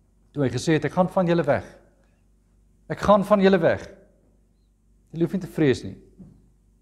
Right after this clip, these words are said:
Moenie bang wees nie. Ek is met julle.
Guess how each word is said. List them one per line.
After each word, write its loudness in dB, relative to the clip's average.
Moenie -4
bang -2
wees -6
nie. -14
Ek -16
is -12
met -2
julle. -8